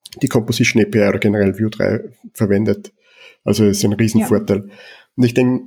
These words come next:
Speaker 1: mir auch, es hilft dann auch ein bisschen, was wir vorher besprochen haben mit dem Punkt Value und ein paar so Besonderheiten der Composition A P I, weil TypeScript das dann einfach einfacher macht, weil ich dann trotzdem,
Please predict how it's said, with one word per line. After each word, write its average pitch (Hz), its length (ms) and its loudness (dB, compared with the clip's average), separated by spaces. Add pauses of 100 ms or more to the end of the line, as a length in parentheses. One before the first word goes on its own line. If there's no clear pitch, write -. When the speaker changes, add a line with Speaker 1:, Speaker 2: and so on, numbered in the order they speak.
(140)
Speaker 1:
mir 135 180 4
auch, 135 140 2
es - 180 -2
hilft - 460 -2
dann 143 140 0
auch 135 340 2
ein 135 140 0
bisschen, 127 880 0 (580)
was 123 200 -2
wir 127 60 2
vorher 123 220 2
besprochen 120 420 -2
haben 117 320 2
mit 110 160 -2
dem 107 240 0
Punkt 107 260 -2
Value 117 600 4
und 117 260 -4
ein 107 140 0
paar 110 540 0 (180)
so - 180 -8
Besonderheiten 117 540 0
der 110 80 0
Composition 117 520 -4
A - 20 2
P 117 140 -6
I, 107 140 4 (440)
weil 101 560 2 (720)
TypeScript 113 420 0
das 113 120 -2
dann 104 140 2
einfach 95 300 -2
einfacher 104 480 -2
macht, 98 340 -4
weil 98 120 -4
ich 98 80 -10
dann 107 140 -10
trotzdem, 101 580 -8